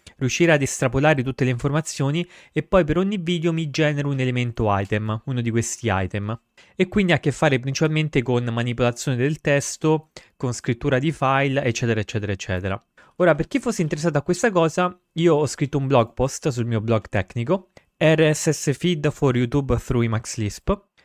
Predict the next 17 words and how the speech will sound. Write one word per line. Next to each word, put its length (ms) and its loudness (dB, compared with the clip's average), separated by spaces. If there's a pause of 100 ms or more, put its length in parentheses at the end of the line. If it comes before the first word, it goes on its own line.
Questo 180 2
è 40 0
scritto 260 0
in 40 -2
inglese, 600 -2 (260)
ma 100 -4
fondamentalmente 760 -2
spiega 840 -2 (320)
tutto 380 0
quello 260 2
che 280 2
faccio, 640 -2 (280)
e 80 -4
quindi 220 2
io 60 4
mi 100 2
baserò 480 2